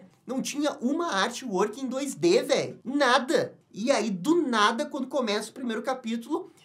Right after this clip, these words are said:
vem essa cutscene animada, feita por PowerPoint, e passa total a sensação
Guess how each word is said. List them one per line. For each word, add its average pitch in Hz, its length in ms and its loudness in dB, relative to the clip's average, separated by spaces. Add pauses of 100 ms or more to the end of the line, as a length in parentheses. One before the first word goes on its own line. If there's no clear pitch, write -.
vem 247 240 0
essa 320 200 -2
cutscene 285 840 -2
animada, 226 920 2 (260)
feita 233 320 -4
por 302 180 -4
PowerPoint, 277 760 2 (260)
e 311 140 4
passa 240 540 4
total 247 720 6
a 247 80 4
sensação 226 720 0